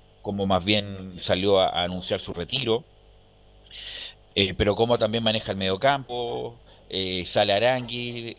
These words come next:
no sale Arangui, ahora va a jugar Arangui, va a jugar el Pitu Contreras, que es un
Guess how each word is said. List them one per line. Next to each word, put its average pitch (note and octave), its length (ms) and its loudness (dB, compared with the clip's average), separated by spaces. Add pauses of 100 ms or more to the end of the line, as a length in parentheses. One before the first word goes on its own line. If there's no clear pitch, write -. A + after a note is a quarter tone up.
no G2 120 -6
sale F#2 260 -2
Arangui, A2+ 540 0
ahora G2 220 4
va E2+ 40 4
a - 40 -4
jugar F#2 260 2
Arangui, A2+ 800 0 (420)
va F2 60 4
a - 20 -8
jugar G2 220 2
el F#2+ 120 -2
Pitu G#2 340 -2
Contreras, A#2 540 0
que - 120 -14
es G2 60 -10
un F2+ 280 -14